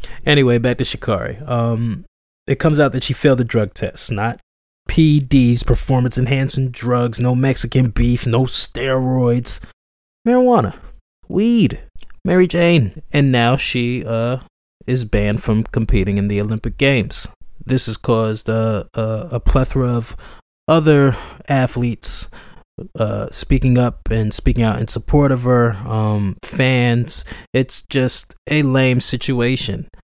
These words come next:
Um, to be clear, she lives in a state in which weed is a hundred percent legal for recreational use at that, but doesn't matter. Um, we're ass backwards and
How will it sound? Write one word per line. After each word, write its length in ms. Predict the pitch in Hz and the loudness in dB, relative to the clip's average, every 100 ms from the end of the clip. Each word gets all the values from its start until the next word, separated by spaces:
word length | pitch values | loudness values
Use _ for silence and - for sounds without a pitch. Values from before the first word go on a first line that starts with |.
| - | -4
Um, 420 | 107 113 110 104 - - | 0 2 2 -2 -6 -4
to 80 | 117 | 0
be 120 | - | 0
clear, 440 | - 160 127 120 - - _ | 2 4 4 2 -2 -20 _
she 320 | - - 127 113 | -8 -2 0 2
lives 360 | 113 117 113 | 2 2 0
in 160 | - 117 | -2 -2
a 40 | |
state 360 | - - 120 - | -2 0 -2 0
in 180 | 113 107 | -2 0
which 300 | 107 - - | -2 -4 -6
weed 340 | 120 117 110 | -2 0 0
is 320 | - 113 104 | -2 -2 -2
a 80 | 113 | -2
hundred 320 | 117 110 104 | -2 -2 -2
percent 480 | 92 - 110 98 - - - - | -2 -2 -2 -4 -6 -20 -20 -6
legal 640 | 113 143 180 123 113 143 - - | 2 6 6 4 2 0 -4 2
for 360 | 160 156 120 | 6 6 4
recreational 1120 | 87 107 120 117 - 113 117 113 104 104 98 - _ | -2 -2 0 0 -2 0 2 0 -2 0 -2 -6 _
use 340 | 107 131 113 104 | 0 2 2 -4
at 180 | 98 113 | -6 -6
that, 320 | 117 117 180 - - - - - | -6 -6 -10 -18 -18 -20 -12 0
but 340 | 139 139 - | 0 0 -4
doesn't 280 | 143 123 120 | 0 0 2
matter. 400 | 113 110 107 101 - 160 | 0 0 0 -4 -6 -4
Um, 460 | 110 107 104 101 - - | 0 0 -2 -6 -6 -4
we're 120 | 107 | -2
ass 300 | 120 113 - | 0 0 0
backwards 680 | 113 107 - 104 101 - - | -2 -2 -2 -2 -4 -6 -12
and 420 | - 104 101 104 | -6 -4 -4 -6